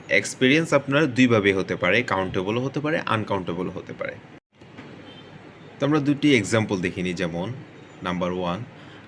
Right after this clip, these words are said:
"I have a lot of experience।" তো এখানে এক্সপেরিয়েন্সটা হলো কি আনকাউন্টেবল নাউন হিসেবে বসেছে। এরপর আরও একটি এক্সাম্পল হলো, "I had many experiences abroad।"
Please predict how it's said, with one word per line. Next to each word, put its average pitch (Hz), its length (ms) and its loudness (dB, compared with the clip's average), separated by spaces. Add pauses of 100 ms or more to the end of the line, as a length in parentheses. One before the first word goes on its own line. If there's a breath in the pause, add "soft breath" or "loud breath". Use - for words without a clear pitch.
"I 139 200 2
have 98 500 -2
a 90 140 -2
lot 92 220 -4
of 101 120 2
experience।" 78 680 -4 (960)
তো - 60 -2
এখানে 156 560 4
এক্সপেরিয়েন্সটা 120 560 0
হলো 139 180 -2
কি 101 160 -4 (200)
আনকাউন্টেবল 98 720 -2
নাউন 78 220 -8 (120)
হিসেবে 87 280 -8
বসেছে। 87 480 -10 (460 loud breath)
এরপর 160 280 2
আরও 131 100 6
একটি 113 200 -2
এক্সাম্পল 92 360 -4
হলো, 90 320 -6 (420 loud breath)
"I 131 100 2
had 101 280 2 (140)
many 92 300 0
experiences 98 920 -2
abroad।" 98 520 -2